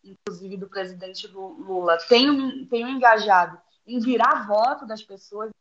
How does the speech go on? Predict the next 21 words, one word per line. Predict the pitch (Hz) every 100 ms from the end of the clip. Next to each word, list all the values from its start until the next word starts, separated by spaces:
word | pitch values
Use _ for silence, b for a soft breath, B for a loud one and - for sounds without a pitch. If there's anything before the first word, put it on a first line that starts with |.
| _
conversar | 233 220 220 220 208 - -
com | 254
quem, | - 220 247 277 b b b -
é, | 185 180 175
tem, | - 233 247 294 254 - _ _
não | 233 233
tem | 247 269
entendido | 269 233 185 233 254
o |
que | 262
tá | 233
acontecendo | 220 220 226 220 214 202
na | 202
eleição | 190 165 - 214 247 233
ou | 208 226
quem | 254 240
não | 233 247 - 185
definiu | 180 220 214 202
o | 208
seu | - 196
voto. | 170 170 190